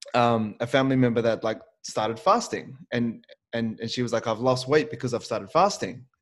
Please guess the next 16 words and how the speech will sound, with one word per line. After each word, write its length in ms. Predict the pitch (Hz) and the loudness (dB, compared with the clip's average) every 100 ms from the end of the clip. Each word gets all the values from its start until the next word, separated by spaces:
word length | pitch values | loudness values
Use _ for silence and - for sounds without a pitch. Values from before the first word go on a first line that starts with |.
| - | -4
And 160 | 120 120 | 0 4
I, 240 | 120 117 - _ | 4 2 -2 _
<laughs> 240 | 143 262 220 | 2 4 6
you 160 | 190 | 8
know, 320 | 170 147 131 - - - | 8 8 6 -4 -16 4
but 320 | 165 165 - - _ - | 6 6 0 -16 _ -10
straight 320 | - 214 190 | 6 8 10
away, 540 | 170 247 190 135 127 - 143 | 8 8 8 6 0 -10 2
there's 180 | 165 | 2
this 140 | 160 - | 2 -4
confusion 600 | 160 131 160 190 165 131 | -4 -2 0 2 2 2
with 240 | 123 123 - | 0 -2 -4
method 440 | 131 143 135 117 | 0 2 0 0
versus 300 | 120 - 104 | -2 -2 -8
principle, 520 | - 196 190 127 107 | -4 -4 -4 -4 -6
because 460 | 98 113 135 120 | -6 -2 0 0